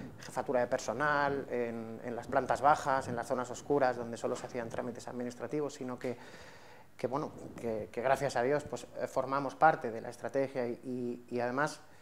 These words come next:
a mí me gusta decir que somos los principales responsables de poner sentido y sensibilidad, cuando a veces, eh, pues en una reunión, en un comité de dirección, eh,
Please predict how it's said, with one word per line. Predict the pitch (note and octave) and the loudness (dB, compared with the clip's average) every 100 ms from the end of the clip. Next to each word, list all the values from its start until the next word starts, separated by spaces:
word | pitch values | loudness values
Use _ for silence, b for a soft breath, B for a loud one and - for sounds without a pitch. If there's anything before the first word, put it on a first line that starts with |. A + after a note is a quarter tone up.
| B | B
a | - | -6
mí | C#3+ | -2
me | C#3 | -2
gusta | B2+ - | -2 -4
decir | A#2 D3 - | -4 -4 -2
que | C3 | -4
somos | B2 B2+ | -4 -4
los | B2 A#2+ - - - - | -2 -4 -10 -18 -20 -8
principales | D3+ C3 C3 C#3 | -6 0 2 2
responsables | C3+ C3 A#2+ B2+ | 0 -4 -2 0
de | B2+ | 0
poner | B2 B2+ | -2 -4
sentido | B2 A#2 C#3 A#2+ | -6 -6 -2 -2
y | |
sensibilidad, | A#2+ A2+ A2 G#2+ B2+ C3 - B B B | -4 -6 -6 0 4 4 2 B B B
cuando | - A#2+ | -8 0
a | A#2 | 2
veces, | A#2+ C3+ - - | 2 0 -4 -6
eh, | A#2 A#2 - | -2 -2 -4
pues | A#2+ | -10
en | A#2 | -6
una | B2+ | -2
reunión, | B2 A#2+ C3 B2+ | -2 -2 0 0
en | A2+ | -4
un | A#2+ | -6
comité | A#2+ A#2+ A#2+ | -6 -4 -4
de | |
dirección, | A#2 A2+ - C3+ C3 - B B B B B B | -4 -6 -4 -2 -2 -2 B B B B B B
eh, | - | -14